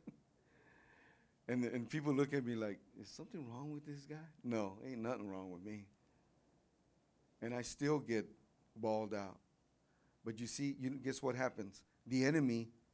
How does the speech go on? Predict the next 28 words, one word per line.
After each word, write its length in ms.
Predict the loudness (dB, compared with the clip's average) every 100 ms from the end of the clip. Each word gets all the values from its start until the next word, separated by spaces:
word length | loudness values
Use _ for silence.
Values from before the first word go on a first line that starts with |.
| _ _ _ _ _
gets 220 | -4 -2
off 140 | -4 -4 -6
my 120 | -6
bus. 440 | -6 -10 -12 -20 _ _ _ _ -14 -12 -12 -16 -20 _ _
<laughs> 60 | -18 -18 _ _ -20 -20 -8 2
Amen? 340 | 6 8 6 4 -8 _ _ -20 -20 _ -20 _ -20 2
'Cause 160 | 4 6
I 200 | 8 6
praise 380 | 6 2 4 0
him. 140 | -4 -6 0
I'm 160 | 4
like, 160 | 4 2 4
"All 140 | 8
right, 180 | 8 6
thank 220 | 2 0
you, 80 | -2
Jesus. 480 | -2 0 0 -2 -10 -8
Yeah. 200 | -6 -6 -10 -18 -4
Hey, 120 | -2
God 280 | 2 4 6
bless 280 | 8 6 4
you." 140 | -4 -10 _ _ -20 -20 _ _ _
"No, 360 | 2 6 8 8
well, 40 | 6
I 180 | 6
need 260 | 6 2 2
this." 240 | 2 4
I, 80 | 4